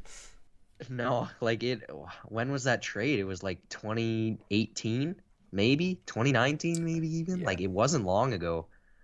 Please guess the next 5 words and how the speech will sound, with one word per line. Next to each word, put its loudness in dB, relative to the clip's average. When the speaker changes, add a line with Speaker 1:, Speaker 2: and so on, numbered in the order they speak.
Speaker 1:
So -2
I'm 2
interested 0
to 2
see, 4